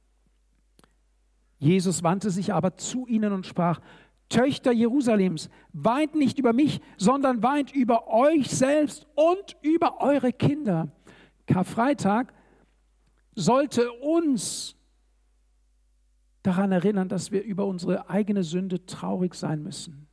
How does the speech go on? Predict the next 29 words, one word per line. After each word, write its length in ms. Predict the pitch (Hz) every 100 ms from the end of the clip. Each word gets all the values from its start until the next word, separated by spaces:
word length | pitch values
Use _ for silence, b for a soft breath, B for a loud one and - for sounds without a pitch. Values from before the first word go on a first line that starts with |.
| _ _ _
dass 220 | 202 202
wir 140 | 214
über 200 | 233 214
die 140 | 185 202
Umstände 920 | - 302 330 - 220 208 185 175 147 b b b b b b
auch 180 | 190 185
in 120 | 214
unserem 260 | 208 202 196
Land 380 | 233 240 233 b b b b _ _ _ _
traurig 480 | - - 208 220 165
sein 260 | 165 165 156
müssten, 360 | 165 - 160
dass 200 | 180 190
noch 140 | 214 170
so 160 | 277
viel, 260 | - 262 220 B B B B -
noch 160 | 226 - -
so 240 | 196 285
viel 260 | - 254 185
Sünde 680 | 160 269 339 330 254 185 - b b b b _ _ _ _ _ -
floriert, 680 | - - 226 220 269 320 277
möchte 320 | 214 - -
ich 100 | -
sagen. 340 | 214 185 185
Das 180 | 190 202
sollte 240 | 247 254 247
uns 300 | 226 147 -
traurig 580 | 233 214 285 277 294 190
machen, 440 | 165 170 147